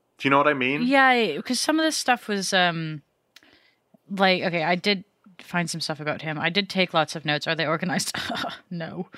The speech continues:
Speaker 2: So he did do some stuff where he had a,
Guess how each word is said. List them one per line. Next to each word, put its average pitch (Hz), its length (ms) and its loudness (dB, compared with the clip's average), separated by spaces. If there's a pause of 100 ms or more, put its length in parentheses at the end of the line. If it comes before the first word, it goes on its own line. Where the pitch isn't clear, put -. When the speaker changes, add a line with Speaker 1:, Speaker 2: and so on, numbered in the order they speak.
(380)
Speaker 2:
So - 180 2
he 220 140 0
did 254 180 0
do 262 140 0
some 220 240 2
stuff 196 300 0
where 180 280 0
he 196 380 -6
had 202 320 2
a, 170 540 0